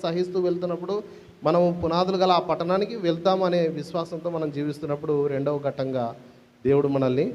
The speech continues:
ముందుకు నడిపిస్తాడు. కాబట్టి విశ్వాస జీవితంలో ఇది మన ప్రయాణం.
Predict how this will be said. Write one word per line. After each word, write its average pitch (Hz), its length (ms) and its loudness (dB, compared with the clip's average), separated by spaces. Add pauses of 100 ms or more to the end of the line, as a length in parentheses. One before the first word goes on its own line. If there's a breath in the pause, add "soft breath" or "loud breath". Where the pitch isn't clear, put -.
ముందుకు 139 300 0
నడిపిస్తాడు. 123 560 -4 (500)
కాబట్టి 185 560 4
విశ్వాస 196 600 -2
జీవితంలో 180 760 0 (140)
ఇది 160 200 0
మన 143 360 -2 (460)
ప్రయాణం. 127 400 0